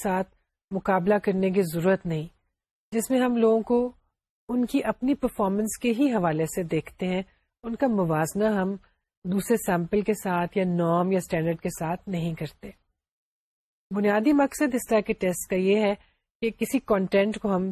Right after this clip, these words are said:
چاہتے ہیں کہ لوگ سیکھیں، ان کو اس پر عبور حاصل ہو۔ اس عبور کو جانچنے کے لیے ہم کچھ انسٹرکشنل آبجیکٹیوز بناتے ہیں اور ٹیسٹ کے ریزلٹس کو انہی آبجیکٹیوز کی اور انہی بیہیورل آؤٹ کمز کی،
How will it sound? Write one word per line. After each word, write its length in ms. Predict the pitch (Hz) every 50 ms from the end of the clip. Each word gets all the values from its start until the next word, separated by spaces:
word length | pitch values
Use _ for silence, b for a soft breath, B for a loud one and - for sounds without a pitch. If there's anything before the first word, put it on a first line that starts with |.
| - -
چاہتے 380 | - 196 170 165 - - 226
ہیں 140 | 233 220 208
کہ 100 | 190 208
لوگ 220 | 185 180 175 170 160 - - -
سیکھیں، 300 | - 165 - - 226 285 349 _ _ _ _ _ _ _ _ _ _ _ -
ان 160 | - 220 233 233
کو 180 | - 277 254
اس 160 | 226 - -
پر 160 | - 214 185 180
عبور 300 | 165 156 165 170 196 196
حاصل 420 | 202 214 220 214 - 262 254 254
ہو۔ 120 | 262 269 285 - _ _ _ _ _ _ _ -
اس 160 | 240 226 - 240
عبور 380 | 214 190 196 220 240 285 302
کو 300 | 277 - - 233 240 240 - _ _ - 160
جانچنے 520 | - 190 165 170 185 175 - - 233 233 214
کے 140 | - 208 196
لیے 120 | 208 208
ہم 240 | 202 185 180 180 185
کچھ 220 | - 208 - -
انسٹرکشنل 480 | 190 180 - - 170 - - 196 180 180
آبجیکٹیوز 500 | 170 160 - 165 156 - - 226 233 220 -
بناتے 440 | - 214 208 202 196 190 - - 226
ہیں 160 | 220 220 226 220 - _ _ _ _ _ _ _ _
اور 120 | - 196 190 - -
ٹیسٹ 320 | - 233 262 269 - -
کے 100 | - 269
ریزلٹس 480 | 220 220 185 185 180 180 185 - - -
کو 200 | - 220 220 214 - -
انہی 240 | 233 233 254 294 294
آبجیکٹیوز 680 | 247 190 160 - 180 - _ - - 190 180 - -
کی 200 | - 196 190 185 - _ _ _ _ _ _ _ _
اور 200 | - 175 180 190 196 -
انہی 340 | 226 233 254 262 262 262
بیہیورل 600 | 240 185 170 185 165 170 196 196 196 226 226 226 214
آؤٹ 300 | - 180 185 196 190 -
کمز 320 | - 208 185 180 170 - -
کی، 140 | - 170 175